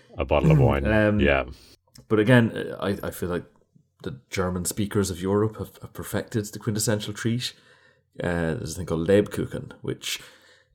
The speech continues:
Speaker 2: isn't, like, it's essentially gingerbread, but it's not quite what you think of when you think of, like, a, you know, not my gumdrop buttons, you know,
Speaker 1: <laughs>
Speaker 2: Shrek gingerbread man. Um, that's a very
Speaker 1: Yeah.
Speaker 2: kind of, um,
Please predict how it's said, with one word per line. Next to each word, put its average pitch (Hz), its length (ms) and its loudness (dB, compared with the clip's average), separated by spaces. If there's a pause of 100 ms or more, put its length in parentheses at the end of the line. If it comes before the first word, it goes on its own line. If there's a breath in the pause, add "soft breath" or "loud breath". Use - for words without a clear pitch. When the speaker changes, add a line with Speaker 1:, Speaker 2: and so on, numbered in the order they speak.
(140)
Speaker 2:
isn't, 190 420 4 (300)
like, 131 160 -2
it's 123 100 -2
essentially 131 560 4
gingerbread, 113 680 2
but 95 120 -2
it's - 260 -4
not - 300 -6
quite 95 380 -2 (160)
what - 160 -14
you - 80 -10
think 92 240 -4
of 82 80 -8
when 80 100 -6
you 78 60 -6
think 82 180 -6
of, 78 80 -8
like, 80 140 -6
a, 78 160 -6 (400)
you 80 120 -8
know, 73 280 -8 (580 loud breath)
not 82 180 -6
my 85 120 -6
gumdrop 82 420 -4
buttons, - 840 -4 (580)
you 92 100 -6
know, 78 360 -2
Speaker 1:
<laughs> 80 40 -4 (200)
Speaker 2:
Shrek 90 500 0
gingerbread 87 500 0
man. 80 320 0 (300)
Um, 95 640 2
that's - 380 0
a 104 60 2
very 82 500 8
Speaker 1:
Yeah. 95 60 -4
Speaker 2:
kind 92 280 2
of, - 680 -6
um, - 680 -4